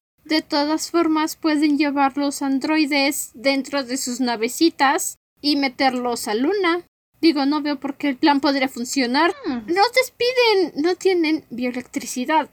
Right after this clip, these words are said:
Speaker 1: así que no hay forma de que los guardias en Luna digan, "Oye, ¿qué traes ahí escondido?", y que de repente aparezcan.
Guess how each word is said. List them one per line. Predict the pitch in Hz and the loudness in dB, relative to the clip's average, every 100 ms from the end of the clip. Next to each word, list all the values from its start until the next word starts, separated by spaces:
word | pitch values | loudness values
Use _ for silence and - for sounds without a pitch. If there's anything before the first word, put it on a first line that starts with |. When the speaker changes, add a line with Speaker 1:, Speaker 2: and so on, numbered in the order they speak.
| _ | _
Speaker 1:
así | 240 - 269 | -10 -10 -4
que | 285 | 0
no | 262 | 0
hay | 269 | 0
forma | - 302 294 277 269 269 - _ - | 0 0 0 0 0 -2 -6 _ -16
de | 262 233 226 | -4 -4 -4
que | - 226 220 | -4 -4 -2
los | 214 220 | -4 -4
guardias | 240 269 269 262 262 247 254 - - | 0 2 2 2 2 2 -2 -8 -8
en | 220 226 226 | -6 -2 0
Luna | 302 294 294 | 0 0 -2
digan, | 285 262 277 - | -2 -2 -2 0
"Oye, | 277 240 247 | -2 -2 -2
¿qué | 359 | -2
traes | 392 415 415 | 0 0 2
ahí | 381 302 | 2 2
escondido?", | - 339 277 262 262 196 - _ _ | 0 -2 0 0 0 -2 -6 _ _
y | 277 262 | -6 -4
que | 277 | -2
de | 247 | -2
repente | 254 254 - 262 247 247 233 220 - _ _ _ | -2 -2 -2 -2 -2 0 0 0 -2 _ _ _
aparezcan. | 277 - 240 339 - 320 311 | -2 0 2 0 2 2 2